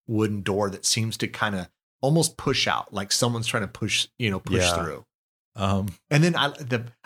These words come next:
Speaker 1: I forgot about the part, um, where she goes to hug him or something, and, and the
Speaker 2: Yeah.
Speaker 1: other side of him is this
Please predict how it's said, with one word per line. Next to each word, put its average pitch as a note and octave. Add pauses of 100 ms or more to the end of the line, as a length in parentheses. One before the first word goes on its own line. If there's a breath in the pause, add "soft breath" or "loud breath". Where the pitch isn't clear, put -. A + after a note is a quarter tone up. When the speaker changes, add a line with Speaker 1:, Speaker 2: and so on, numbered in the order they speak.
(100)
Speaker 1:
I D3
forgot B2+
about F2
the F2+
part, E2+
um, E2+ (300)
where G#2
she -
goes G2+
to F2
hug A#2
him C3
or C3
something, C3
and, F#2
and G#2
the F2+
Speaker 2:
Yeah. G2+
Speaker 1:
other G#2+
side G2
of A2
him A2+
is G2+
this F#2+